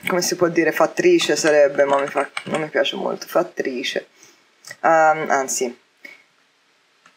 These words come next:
proprietaria di fattoria. Perfetto. Non ci sono,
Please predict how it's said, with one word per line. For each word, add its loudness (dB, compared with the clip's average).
proprietaria 4
di -2
fattoria. 2
Perfetto. -12
Non -2
ci -6
sono, -6